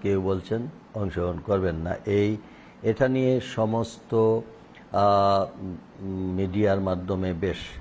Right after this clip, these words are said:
এর পিছনে একটি রহস্য রয়েছে। আমি তখন যুক্তরাজ্যে গিয়েছিলাম,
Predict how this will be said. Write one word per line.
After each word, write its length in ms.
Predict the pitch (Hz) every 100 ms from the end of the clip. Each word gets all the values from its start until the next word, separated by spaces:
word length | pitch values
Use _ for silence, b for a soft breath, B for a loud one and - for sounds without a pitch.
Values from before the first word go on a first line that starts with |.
| - B B B 113
এর 120 | 110 -
পিছনে 400 | 151 185 165 123
একটি 340 | 95 - 101
রহস্য 440 | 92 85 85 -
রয়েছে। 480 | 80 78 73 - - - B B B B
আমি 300 | 101 113 113 113
তখন 280 | 110 110 107
যুক্তরাজ্যে 800 | 101 - 101 101 98 87 117 135 - 95
গিয়েছিলাম, 540 | 90 87 - 104 117